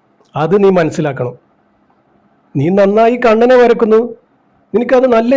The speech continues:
രീതിയിൽ തന്നെ വിൽപ്പന നടത്തുകയും ചെയ്യാം. പക്ഷെ നീ കാണിച്ചത് അതാ. ഫേമസ് ആകാം, നീ പറഞ്ഞ്,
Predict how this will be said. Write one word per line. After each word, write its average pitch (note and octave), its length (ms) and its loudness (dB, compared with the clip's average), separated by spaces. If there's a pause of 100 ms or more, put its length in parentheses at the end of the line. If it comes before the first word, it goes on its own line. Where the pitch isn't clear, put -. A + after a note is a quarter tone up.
രീതിയിൽ B3+ 320 -2
തന്നെ A#3+ 240 2
വിൽപ്പന G#3 340 0
നടത്തുകയും G#3 460 -2
ചെയ്യാം. D3 240 -4 (720)
പക്ഷെ D3 140 -4
നീ E3+ 240 -4
കാണിച്ചത് A3+ 360 0
അതാ. A3 320 -2 (1900)
ഫേമസ് F#3+ 420 -2
ആകാം, B3 420 2
നീ F3+ 100 0
പറഞ്ഞ്, A#3 540 0